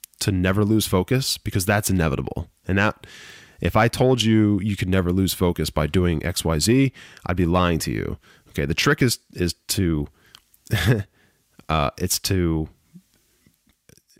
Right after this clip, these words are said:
just be aware that you're always going to lose focus, okay? And when you lose focus, it's possible to come back from that,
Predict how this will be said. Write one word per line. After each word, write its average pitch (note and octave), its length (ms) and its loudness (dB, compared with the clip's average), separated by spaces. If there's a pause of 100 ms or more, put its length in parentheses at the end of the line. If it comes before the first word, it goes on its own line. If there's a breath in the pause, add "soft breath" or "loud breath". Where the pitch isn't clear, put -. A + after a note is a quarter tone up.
(100)
just - 200 -4
be B2 120 4
aware F2+ 680 2 (120)
that D#2+ 120 -4
you're G2+ 140 2
always G#2 340 2
going F2+ 260 0
to E2+ 100 -6
lose C2+ 200 -4
focus, - 640 -8 (500)
okay? D2 340 -6 (720 loud breath)
And D#2 520 0 (140)
when F#2+ 200 0
you E2+ 80 0
lose C3 280 4
focus, - 800 -2 (720)
it's - 120 -4
possible G2+ 640 0
to F#2 120 -4
come E2+ 260 -4
back G2 260 0
from - 180 -2
that, - 200 -12